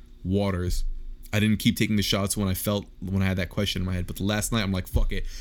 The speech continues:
last day here. I don't wanna leave here with the regret of not pushing it as far as I can go." So the last night, it's just shot after shot after shot after shot, and my stomach's in this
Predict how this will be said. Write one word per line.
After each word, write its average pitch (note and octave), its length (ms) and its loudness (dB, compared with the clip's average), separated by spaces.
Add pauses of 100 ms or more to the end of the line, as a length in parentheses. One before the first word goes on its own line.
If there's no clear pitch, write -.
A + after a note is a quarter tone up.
(180)
last G2 460 4
day A#2+ 140 2
here. A2 400 4 (220)
I - 40 0
don't G#2+ 100 4
wanna A2 160 4
leave A2 200 6
here A2+ 100 2
with G#2+ 180 0
the G2+ 80 2
regret G2 460 0
of F#2+ 140 0
not F#2+ 380 2 (240)
pushing A2+ 300 2
it A2 160 2 (100)
as F#2+ 480 0
far G#2 320 -2
as G2+ 120 -2
I G2 100 0
can G2+ 180 -2
go." G2 200 0
So F#2 380 -2
the F#2 80 -2
last G2 340 4
night, G2 180 2
it's F2+ 120 -4
just - 380 -2 (360)
shot G#2+ 420 0
after F#2 240 0
shot G2+ 340 0
after F#2 240 2
shot G2 380 -2
after F#2 160 -6
shot, F#2+ 380 0
and F#2 120 2
my F2 120 0
stomach's A2 480 0
in G2 100 2
this F#2 240 0